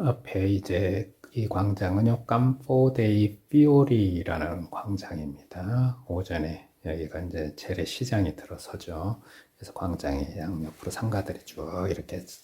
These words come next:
갑판들이 설치돼가지고, 그리고 한 두, 두 시 정도 되면은 모두 철수를 하고요. 청소를 깨끗이 한 다음에, 예, 지금처럼 이제 식당가들이 양옆에 그, 이제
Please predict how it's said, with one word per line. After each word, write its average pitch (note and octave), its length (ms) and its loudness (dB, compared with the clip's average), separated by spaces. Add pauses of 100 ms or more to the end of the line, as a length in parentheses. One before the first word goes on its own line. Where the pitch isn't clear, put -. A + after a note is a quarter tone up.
갑판들이 - 500 -6
설치돼가지고, - 1040 -8 (540)
그리고 G2+ 340 0
한 F#2+ 240 0
두, F#2 80 -4 (360)
두 B2 280 2
시 B2 260 2
정도 G2+ 320 0
되면은 F2 380 -4
모두 D#2+ 320 -4
철수를 - 460 -16
하고요. B2+ 420 -2
청소를 F2 480 -6
깨끗이 - 460 -8
한 F2+ 180 -8
다음에, F#2 520 -4 (380)
예, E2 220 -12
지금처럼 E2+ 720 -6
이제 - 120 -8
식당가들이 - 1080 -6 (260)
양옆에 E2 880 -2 (320)
그, D2+ 640 -4 (800)
이제 - 460 -8